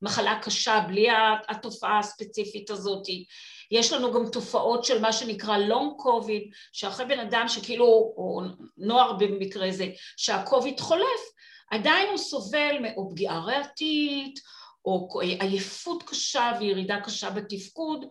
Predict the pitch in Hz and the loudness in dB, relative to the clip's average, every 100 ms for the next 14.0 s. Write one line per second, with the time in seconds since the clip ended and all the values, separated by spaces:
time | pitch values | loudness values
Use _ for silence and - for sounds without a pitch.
0 | - - - - 180 - 202 185 180 170 | -18 -20 -20 -10 -4 -2 -2 -2 -2 -4
1 | 160 180 - - - - - - - 185 | -6 -6 -6 -8 -14 -20 -20 -12 -6 -6
2 | - 349 440 - - 330 320 277 214 180 | 0 2 4 4 2 0 2 0 0 0
3 | 180 269 254 202 247 277 - 247 254 254 | 2 2 2 2 2 2 2 2 4 2
4 | - - 180 - - 170 170 220 277 277 | 0 -6 -8 -10 -6 -4 0 4 4 4
5 | 277 180 - - - - - 226 202 - | -2 -4 -4 -4 -4 -6 -2 2 2 0
6 | - - - - 247 277 311 262 247 269 | -8 -4 0 2 6 6 4 4 4 2
7 | 220 - 262 269 285 196 185 202 190 - | 0 0 0 0 0 0 -2 -10 -12 -6
8 | 392 415 415 - _ - - - _ - | -2 -2 -2 -12 _ -20 -20 -20 _ -8
9 | 190 196 190 254 330 370 180 160 254 320 | -2 0 2 2 2 2 -4 -2 2 2
10 | 311 - 330 427 - - 202 185 208 - | 2 0 2 2 0 -6 -6 -6 -10 -10
11 | 220 269 - 190 - 311 311 320 - _ | -10 -8 -8 -4 0 2 0 -2 -16 _
12 | - 226 196 196 175 185 175 185 175 175 | -6 -2 -2 -4 -6 -6 -8 -8 -10 -12
13 | - 160 - - - - 208 240 320 | -12 -12 -14 -20 -18 -8 -2 0 2